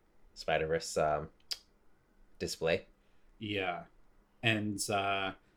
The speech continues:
Speaker 2: <sighs> you know, and I'm looking at it, and the more I look at that Peggy Carter figure, I think <laughs> I'm gonna have to buy it because that was just a sick episode.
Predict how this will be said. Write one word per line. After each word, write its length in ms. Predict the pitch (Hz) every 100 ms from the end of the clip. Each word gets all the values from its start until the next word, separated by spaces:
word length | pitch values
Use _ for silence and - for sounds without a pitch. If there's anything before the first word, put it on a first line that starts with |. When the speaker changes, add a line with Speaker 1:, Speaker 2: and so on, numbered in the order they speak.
| _ - - _ _ - - - -
Speaker 2:
<sighs> 100 | 120 - -
you 120 | 147
know, 200 | 135 135 139
and 120 | 131
I'm 180 | 127 127
looking 340 | 123 120 127
at 180 | 120 120
it, 220 | 120 113 -
and 640 | 113 107 104 101 104 98 - - - - _ - -
the 120 | 117
more 240 | 113 110 117
I 160 | 117
look 280 | 110 110 110
at 180 | 110 -
that 240 | 107 - -
Peggy 300 | 117 113 110
Carter 560 | - 107 104 110 113
figure, 600 | - 123 110 113 117 117 110
I 100 | 104
think 440 | - - - -
<laughs> 0 |
I'm 140 | 139 120
gonna 280 | 123 113
have 260 | 101 101 98
to 80 | 98
buy 260 | 95 95
it 160 | 98 95
because 360 | 110 120 110 -
that 200 | 113 113
was 220 | 117 -
just 400 | - 104 98 - -
a 80 | 107
sick 560 | - - 107 101 - -
episode. 640 | 104 104 - 98 98 98